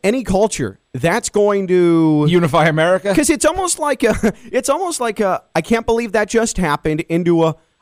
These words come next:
Speaker 1: "I can't let this person walk over me." But pouring food or drink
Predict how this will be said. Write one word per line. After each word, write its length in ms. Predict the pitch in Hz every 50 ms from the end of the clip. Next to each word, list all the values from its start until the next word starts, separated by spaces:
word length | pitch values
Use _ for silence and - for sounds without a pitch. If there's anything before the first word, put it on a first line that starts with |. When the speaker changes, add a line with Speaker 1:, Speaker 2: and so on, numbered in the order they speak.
| _ -
Speaker 1:
"I 120 | 156 208
can't 320 | - - 302 285 254 -
let 260 | 147 147 180 - - -
this 140 | 170 156
person 480 | - - 175 175 175 - - 143 123 113 _ _ -
walk 400 | 110 104 104 107 143 156 151 -
over 260 | 139 151 180 190 208
me." 100 | 165 113
But 260 | 117 - 214 226 - - - - - - - - _ _ _ _ 226 196 185 - _ -
pouring 460 | - - 208 254 302 370 370 339 302 233
food 540 | - - - 202 214 233 247 269 311 320 - -
or 180 | 208 190 185 180
drink 600 | 156 131 147 127 165 226 302 302 175 - -